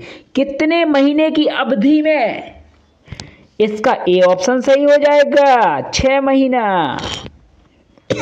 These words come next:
बारह, निम्नलिखित में से कौन सी धारा सम्मन के तैयार पर कार्य करती है? इसका धारा इकसठ सम्मन के बारे में बताया गया है,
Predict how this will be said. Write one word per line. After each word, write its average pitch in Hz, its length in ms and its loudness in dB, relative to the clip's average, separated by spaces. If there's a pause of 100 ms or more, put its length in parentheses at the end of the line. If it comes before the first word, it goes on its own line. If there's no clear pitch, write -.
(1040)
बारह, 190 580 0 (2250)
निम्नलिखित 302 540 2
में 294 180 2
से 285 240 2
कौन 262 220 2
सी 277 180 0
धारा 220 720 2
सम्मन 254 520 0
के 240 220 2 (480)
तैयार 220 520 2
पर 233 160 0
कार्य 226 540 -2 (100)
करती 185 340 -2
है? 147 480 -4 (880)
इसका 208 400 0 (380)
धारा 208 340 0
इकसठ 202 460 -2 (400)
सम्मन 240 520 0
के 254 160 2
बारे 208 320 0
में 196 160 0
बताया 175 340 0
गया 160 280 0
है, 185 360 -2